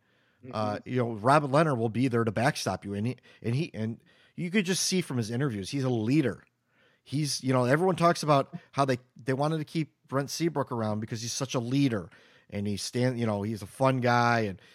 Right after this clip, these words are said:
Speaker 1: he keeps everyone going and keeps everyone upbeat. This is exactly what Robin Lehner's been the entire season, and he just
Speaker 2: Mm.
Speaker 1: came in with this team. Can you imagine a couple of years behind this, growing with these kids,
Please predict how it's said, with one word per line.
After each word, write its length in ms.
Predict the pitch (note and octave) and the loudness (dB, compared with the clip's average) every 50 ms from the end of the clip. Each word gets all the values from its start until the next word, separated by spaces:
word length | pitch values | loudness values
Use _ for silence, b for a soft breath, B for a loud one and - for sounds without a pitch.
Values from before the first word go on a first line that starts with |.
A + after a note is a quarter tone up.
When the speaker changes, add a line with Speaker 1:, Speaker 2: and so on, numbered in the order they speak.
| B B B | B B B
Speaker 1:
he 140 | B - A#2 | B -12 -10
keeps 260 | - - D3 C#3 - | -6 -4 -4 -2 0
everyone 400 | - C#3+ C3 C3 C3+ B2+ B2+ B2+ | 2 2 2 2 0 0 0 0
going 640 | A#2+ A#2 B2 A#2+ B2 A#2+ A#2+ A#2+ A#2+ A#2+ A#2 A2+ A2 | 2 4 4 6 6 4 4 2 2 2 0 0 -2
and 100 | G#2 G2 | -4 -4
keeps 220 | - D3+ B2 - | -6 -8 -6 -4
everyone 280 | D3 C3+ B2+ B2 A#2 A2 | -4 -2 0 0 0 0
upbeat. 340 | A#2 C3+ B2 - G#2 G#2 - b b b b b b b | 0 -2 -2 -4 -8 -8 -8 b b b b b b b
This 140 | E3+ F3 G#3+ | -6 -6 -4
is 100 | C4+ C#4 | -4 -4
exactly 440 | C#4 E3+ B2+ C#3 D#3+ E3 F#3+ F#3+ | -4 -2 2 2 2 2 4 2
what 160 | E3 C#3 C3 A2 | 2 2 0 2
Robin 320 | A2+ B2+ D3+ D3 B2+ A2+ | 2 2 2 2 0 0
Lehner's 300 | G#2 B2+ F#3 F3+ A#2 - | 0 0 0 0 -2 -4
been 220 | F2+ F#2+ F#2+ F#2+ | -6 -8 -8 -6
the 80 | F#2 G2 | -4 -4
entire 320 | G2 F#2+ A#2 B2 C#3+ B2 | -4 -2 -2 -2 -2 -2
season, 440 | G2+ - B2 D3 D#3 A2+ F#2 E2+ - b b b b | -4 -6 -6 -6 -6 -6 -8 -14 -16 b b b b
and 100 | G2+ G#2+ | -6 -4
he 80 | D3 G3+ | -4 -2
just 200 | G3+ D#4 G3+ C3 | 0 0 -2 0
Speaker 2:
Mm. 40 | A#2+ | 0
Speaker 1:
came 160 | D3+ A#2+ A2+ | -2 0 0
in 100 | C3+ G3+ | 0 0
with 100 | F#3 C3 | -2 -4
this 160 | - - - - | -6 -8 -12 -10
team. 260 | - G#2+ F#2+ F2 F#2+ b b b b b b b b | -10 -10 -12 -12 -14 b b b b b b b b
Can 20 | |
you 60 | - D#3+ | -4 0
imagine 340 | F3 F#3+ F#3+ D#3+ F3 F3+ D#3 | 0 2 2 4 2 2 2
a 60 | B2 | 0
couple 300 | - - C#3 C#3+ - E3+ | -2 -2 -4 -2 0 0
of 60 | C#3 B2 | 0 0
years 260 | B2 C3 C#3 C#3+ B2+ | 2 2 0 0 0
behind 420 | B2 B2 A2 A2+ B2 B2+ C3+ C3+ C3+ | -2 -2 0 0 2 2 2 2 0
this, 180 | C#3 C3+ - - B G2+ B B | 0 0 -2 -6 B -20 B B
growing 380 | G2 G#2+ A#2 A#2 B2 C3 C3+ C3+ | -6 -4 -2 0 0 0 0 -2
with 120 | C3 B2 | -4 -6
these 180 | - C3 A#2 - | -8 -10 -10 -10
kids, 380 | - - B2 A#2+ B2 C3+ C3+ | -8 -4 -2 -2 -2 -2 -6